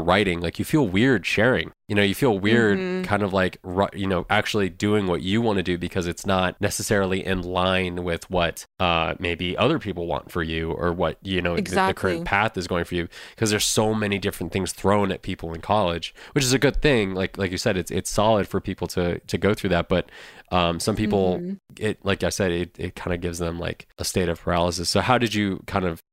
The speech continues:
Speaker 1: fight through that? Was there a po-, a point where you're just like, "Screw it. Like, I'm gonna, I'm gonna go do
Speaker 2: <laughs>
Speaker 1: what I wanna go do. And, uh, here I am,"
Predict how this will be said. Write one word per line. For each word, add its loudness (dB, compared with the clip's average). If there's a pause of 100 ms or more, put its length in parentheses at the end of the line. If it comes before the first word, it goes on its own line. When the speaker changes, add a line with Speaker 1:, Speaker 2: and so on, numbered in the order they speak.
(120)
Speaker 1:
fight 0
through -2
that? 0
Was 0
there 2
a -2
po-, -2
a -2
point -4
where -2
you're 0
just -4
like, -2 (220)
"Screw 2
it. 0 (380)
Like, 2
I'm 2
gonna, 4
I'm 0
gonna 0
go 4
do 4
Speaker 2:
<laughs> 2
Speaker 1:
what 0
I 4
wanna 2
go 2
do. 0 (400)
And, 0
uh, 2
here 2
I 4
am," 0